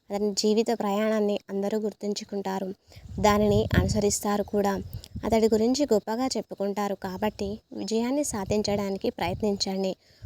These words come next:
మూర్ఖుడితో ఎప్పుడూ వాదన పెట్టుకోవద్దు, ఎందుకంటే ఇది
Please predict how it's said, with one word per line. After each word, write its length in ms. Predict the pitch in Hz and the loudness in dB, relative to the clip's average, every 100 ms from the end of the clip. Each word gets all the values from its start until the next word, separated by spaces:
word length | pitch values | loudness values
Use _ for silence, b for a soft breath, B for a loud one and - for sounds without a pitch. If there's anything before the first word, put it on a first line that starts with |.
| B 233 | B 2
మూర్ఖుడితో 540 | 262 269 285 269 277 | 2 4 4 6 4
ఎప్పుడూ 560 | 247 190 - 220 233 226 | 2 0 -2 -2 -2 -2
వాదన 340 | 185 185 202 | -4 -2 -2
పెట్టుకోవద్దు, 840 | 214 214 190 - 196 190 190 196 - | -4 -8 -10 -6 -4 -4 -4 -6 -4
ఎందుకంటే 480 | 226 240 233 226 226 | -2 0 0 0 2
ఇది 380 | 220 208 202 214 | 2 2 2 0